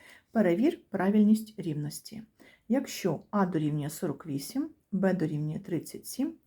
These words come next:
С дорівнює одинадцять. Перевіримо правильність рівності. Сума змінної А і різниці змінних Б і С дорівнює. Від змінної А віднімають від'ємник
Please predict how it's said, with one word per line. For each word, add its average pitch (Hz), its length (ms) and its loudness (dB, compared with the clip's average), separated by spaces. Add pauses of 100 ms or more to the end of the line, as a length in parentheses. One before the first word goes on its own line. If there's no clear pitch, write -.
(120)
С 214 380 -2
дорівнює 180 480 -2
одинадцять. - 640 -10 (520)
Перевіримо 180 600 4
правильність 285 600 -2
рівності. 151 600 -6 (220)
Сума 196 540 2 (500)
змінної 220 560 6
А 175 240 -2 (200)
і 208 80 2
різниці 214 500 6
змінних 156 420 0
Б 139 240 -4
і 131 80 -8
С 180 340 -4 (280)
дорівнює. 147 680 0 (1300)
Від 202 340 4 (160)
змінної 170 640 2
А 147 180 -4 (260)
віднімають 180 800 -2 (260)
від'ємник 175 800 -2